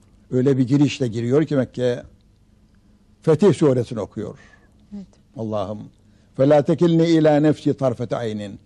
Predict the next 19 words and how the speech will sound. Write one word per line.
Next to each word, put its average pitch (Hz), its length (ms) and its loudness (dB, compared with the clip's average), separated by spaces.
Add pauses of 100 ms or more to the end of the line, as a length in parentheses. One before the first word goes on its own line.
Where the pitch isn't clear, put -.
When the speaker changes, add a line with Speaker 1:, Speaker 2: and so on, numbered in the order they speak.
(280)
Speaker 1:
Bir 180 300 4
an 180 80 2
için 175 300 2
dahi 151 200 2
olsun 135 360 -2
beni 127 160 0
kendime 110 400 -6
bırakma 104 320 -8
Allah'ım. 101 400 -8 (260)
"Lütuf 170 320 0
ve 165 100 4
inayetini 135 500 2
kesme 131 380 -4
benden," 95 340 -6
diyor. 92 200 -10 (280)
Speaker 2:
Tevazunun 190 680 -6
en 196 240 -10
büyük 160 140 -12
Speaker 1:
Tevazunun - 300 -4